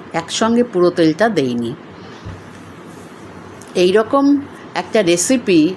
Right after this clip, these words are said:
সত্যি কিন্তু পেলে দুপুরবেলা দারুণ জমে যাবে, বিশেষ করে ছুটির দিন। দিয়ে দিলাম বেশ দেশি চিংড়ি দেড়শো গ্রাম মতো ধুয়ে বেছে রাখা।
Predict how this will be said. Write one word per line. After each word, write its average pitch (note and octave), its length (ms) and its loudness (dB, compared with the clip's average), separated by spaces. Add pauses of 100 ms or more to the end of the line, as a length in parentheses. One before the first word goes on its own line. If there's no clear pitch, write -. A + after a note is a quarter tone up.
(400)
সত্যি - 380 -4
কিন্তু C4 300 2 (120)
পেলে G3 320 4 (760)
দুপুরবেলা F#3+ 580 2
দারুণ E3+ 400 0
জমে D#3+ 280 4
যাবে, D#3+ 220 2
বিশেষ D#3+ 320 -2
করে F3+ 200 0
ছুটির C#3 460 -6
দিন। B2+ 140 -10 (640)
দিয়ে A#3 220 4
দিলাম C4 320 2 (960)
বেশ G#3+ 240 2 (380)
দেশি A#3 380 2
চিংড়ি A3+ 480 4 (280)
দেড়শো F#3+ 380 2
গ্রাম F3 300 0
মতো E3+ 240 2 (680)
ধুয়ে F3+ 240 4
বেছে D#3 360 0
রাখা। - 360 -4